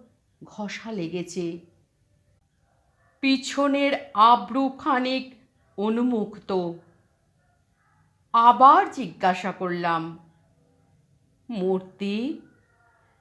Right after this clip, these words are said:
তুমি কে? এখানে এভাবে পড়ে আছো কেন?" মূর্তি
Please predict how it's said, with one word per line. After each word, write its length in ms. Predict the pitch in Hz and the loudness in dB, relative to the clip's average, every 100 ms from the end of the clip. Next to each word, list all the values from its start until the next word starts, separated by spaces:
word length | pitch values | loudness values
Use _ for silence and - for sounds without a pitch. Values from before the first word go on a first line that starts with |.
| _ - | _ 4
তুমি 320 | 427 440 480 453 - | 4 6 2 0 -4
কে? 220 | 302 311 427 294 311 539 - _ _ _ _ _ _ _ _ _ _ - | 2 2 4 2 2 -2 -10 _ _ _ _ _ _ _ _ _ _ -6
এখানে 540 | 214 214 226 202 202 | -4 -4 0 0 0
এভাবে 680 | 269 285 226 233 233 220 302 381 392 - _ _ - | -2 -2 -2 -4 -4 -2 -2 -2 -4 -14 _ _ 0
পড়ে 260 | 453 539 539 | 4 6 8
আছো 320 | 403 - 294 | 6 6 -2
কেন?" 280 | 294 269 262 277 370 - - - _ _ _ _ _ _ _ _ _ _ _ - _ _ _ - | 2 2 4 2 2 -2 -16 -20 _ _ _ _ _ _ _ _ _ _ _ -20 _ _ _ -12
মূর্তি 600 | 190 196 196 - - 202 | -4 -4 -4 -8 -8 -6